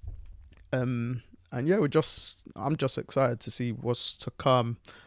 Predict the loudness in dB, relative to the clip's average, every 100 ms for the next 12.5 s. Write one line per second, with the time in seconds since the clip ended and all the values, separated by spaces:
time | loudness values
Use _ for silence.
0 | _ 0 0 2 0 0 -2 -2 -4 -4
1 | -2 -2 -2 -4 -2 0 -2 -2 -4 -2
2 | 0 0 -2 -2 -2 -2 -6 -10 -14 -20
3 | -20 -20 -10 -6 -4 -4 -6 -10 -20 -20
4 | -20 -20 _ -20 -20 -20 _ -16 -8 -4
5 | 2 4 4 2 -2 0 -2 -2 -4 -4
6 | -4 -2 -4 -4 -4 -4 -4 -4 -2 -4
7 | -8 -6 -2 -2 -4 0 0 0 -4 -6
8 | -10 -20 -20 -6 0 2 2 4 6 6
9 | 2 6 6 6 0 0 0 0 -4 _
10 | _ _ _ _ -12 -12 -6 -4 -4 -6
11 | -8 -8 -10 -12 -8 -8 -10 -10 -10 -10
12 | -8 -6 -4 -4 -8